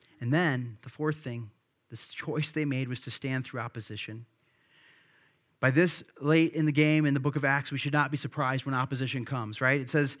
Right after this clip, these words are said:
"But," verse five, "but the Jews were jealous, and taking some of the wicked men and the rabble, they formed a mob, set the city in uproar, they attacked them."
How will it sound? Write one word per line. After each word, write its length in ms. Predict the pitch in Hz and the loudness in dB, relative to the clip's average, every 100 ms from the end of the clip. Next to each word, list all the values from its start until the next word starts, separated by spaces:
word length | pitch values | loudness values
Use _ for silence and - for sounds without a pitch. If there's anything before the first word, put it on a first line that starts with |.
| - - | -12 -16
"But," 600 | 123 175 175 160 202 - - _ _ _ _ | 4 8 10 8 6 0 -8 _ _ _ _
verse 180 | - 143 | -2 0
five, 400 | - 131 151 135 | 2 2 2 4
"but 340 | 180 175 156 - _ _ - _ - | 6 8 6 2 _ _ -20 _ -2
the 80 | |
Jews 460 | 139 123 175 185 165 | 0 2 2 2 2
were 120 | 156 | 0
jealous, 760 | 127 123 156 175 151 135 - - _ | 0 6 6 6 4 0 -4 -6 _
and 80 | 127 | -2
taking 280 | 123 160 156 | 2 2 2
some 160 | 147 165 | 0 2
of 40 | |
the 80 | 151 | 2
wicked 260 | 147 156 | 2 2
men 160 | 151 160 | 2 4
and 100 | 156 | 4
the 40 | |
rabble, 320 | 143 156 165 147 | 4 4 4 2
they 80 | |
formed 320 | 131 - 160 143 | 0 2 2 2
a 60 | |
mob, 760 | 131 135 139 151 160 156 160 143 _ _ _ | 2 2 4 6 6 6 4 -2 _ _ _
set 200 | - 156 | -4 -4
the 40 | 147 | 0
city 220 | - 165 | 2 4
in 80 | 151 | 6
uproar, 500 | 156 151 165 165 160 | 4 4 2 4 4
they 140 | 139 | 4
attacked 520 | 127 - 160 156 151 | 0 4 8 8 6
them." 380 | 165 156 160 156 | 2 2 2 -2